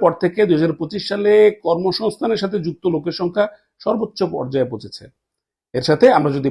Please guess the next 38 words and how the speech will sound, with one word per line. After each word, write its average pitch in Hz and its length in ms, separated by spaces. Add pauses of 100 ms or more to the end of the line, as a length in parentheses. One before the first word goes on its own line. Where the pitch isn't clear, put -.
বেকারত্বের 135 480
হারের 151 260
দিকে 220 220
তাকাই, 214 240 (380)
বলা 135 140
যায়, 180 160
দুই 156 100
হাজার 165 220
দুই 175 160
এর 220 60 (120)
পর 175 140 (500)
এই 156 160 (180)
দুই 131 120
হাজার 147 220
পঁচিশ 175 280
সালে 160 200 (440)
এটি 143 180 (260)
সর্বনিম্ন 156 500 (180)
পর্যায়ে 139 340
এসেছে, 180 260 (540)
যার 139 200
শতাংশের 143 440
হিসেবে 208 200 (120)
ছয় 139 200
শতাংশ, 190 260 (140)
যা 220 60 (560)
গত 185 120 (100)
দুই 165 120
হাজার 170 180
চব্বিশ 175 280
শতাংশের 196 520
তুলনায়ও 139 460 (240)
কম। 170 140 (1900)
আপনাদের 160 240
মনে 196 140
হতে - 180
পারে 262 120 (100)
যে 330 40